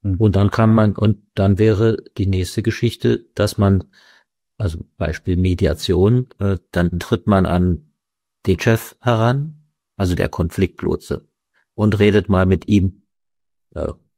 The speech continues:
Speaker 2: wie das, äh, wie das, äh, wie das so läuft
Speaker 1: Mhm.
Speaker 2: in seinem Team. Und gegebens an, und, und in, äh, man kann ja einfach, also man muss ja nicht sagen, „Meier war bei mir und hat ge-, und hat, äh, mir erzählt,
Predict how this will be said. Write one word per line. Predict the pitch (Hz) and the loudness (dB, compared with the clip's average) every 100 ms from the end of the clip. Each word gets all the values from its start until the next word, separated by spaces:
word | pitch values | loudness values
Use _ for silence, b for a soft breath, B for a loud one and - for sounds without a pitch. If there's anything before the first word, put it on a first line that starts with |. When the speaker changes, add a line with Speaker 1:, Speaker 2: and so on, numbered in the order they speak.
| _ | _
Speaker 2:
wie | 95 85 | -4 0
das, | 85 - | -2 -2
äh, | - - 98 | -8 -12 -12
wie | 87 | -10
das, | 85 85 - | -6 -6 -6
äh, | 90 - 90 80 | -10 -8 -6 -6
wie | 92 | -6
das | 87 - | -4 -2
so | 90 90 | -2 0
läuft | 98 - - _ _ _ _ _ _ - | -2 -6 -16 _ _ _ _ _ _ -10
Speaker 1:
Mhm. | 101 | -4
Speaker 2:
in | 92 | -2
seinem | 87 85 - | 0 -2 -4
Team. | - 92 87 - _ B B B | -4 -2 -2 -6 _ B B B
Und | 117 117 | -2 2
gegebens | 120 92 120 120 - | 2 2 2 2 0
an, | 101 104 | -4 -4
und, | 101 101 - - _ _ _ _ - | -2 -2 -4 -14 _ _ _ _ -4
und | 104 107 | -2 -2
in, | 95 - | -2 -4
äh, | 98 92 85 76 - _ - | -4 -4 -4 -8 -18 _ -8
man | 95 | -6
kann | - 98 | -2 0
ja | 95 | 0
einfach, | 90 90 95 92 - - - | -2 -4 -4 -6 -10 -18 -12
also | 95 - - | -12 -10 -6
man | 90 | -2
muss | 95 95 | 0 0
ja | 92 | 0
nicht | 104 107 | 0 0
sagen, | 104 104 101 101 - b b b | 0 0 2 0 -4 b b b
„Meier | - 98 113 101 | -4 0 2 2
war | 95 95 | 2 0
bei | 92 92 | 0 0
mir | 92 110 117 - | 2 2 0 0
und | 104 92 | -2 0
hat | 90 - | -2 -2
ge-, | 85 | -4
und | - 90 - | -2 -2 0
hat, | 90 - - - | -2 -4 -14 -4
äh, | 92 90 | 0 2
mir | 90 90 | 2 0
erzählt, | 82 - 95 95 - | -2 0 2 2 -2